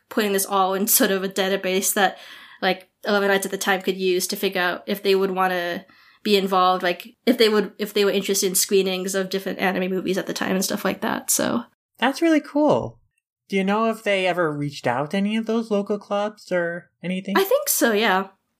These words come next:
Speaker 2: That's awesome.
Speaker 1: Yeah, so that was a, that was an interesting experience. That was a, that was a summer internship,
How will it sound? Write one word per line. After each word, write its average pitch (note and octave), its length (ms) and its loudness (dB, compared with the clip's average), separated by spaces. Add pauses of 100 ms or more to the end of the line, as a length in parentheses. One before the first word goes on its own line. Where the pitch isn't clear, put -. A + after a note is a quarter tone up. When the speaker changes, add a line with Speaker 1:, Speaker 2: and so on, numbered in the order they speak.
Speaker 2:
That's G#3+ 180 -6
awesome. E3+ 520 0 (500)
Speaker 1:
Yeah, A3+ 320 4
so G#3+ 160 -4
that E4 60 6
was A#4+ 260 4
a, - 60 4
that D4+ 100 4
was F4 80 2
an D4 80 0
interesting A#3+ 340 0
experience. G3 500 -4
That A3+ 100 -2
was G#3+ 160 -2
a, G3+ 280 2 (440)
that A3+ 100 0
was A3+ 160 0
a A3 220 0
summer A3+ 280 2
internship, G#3 760 -4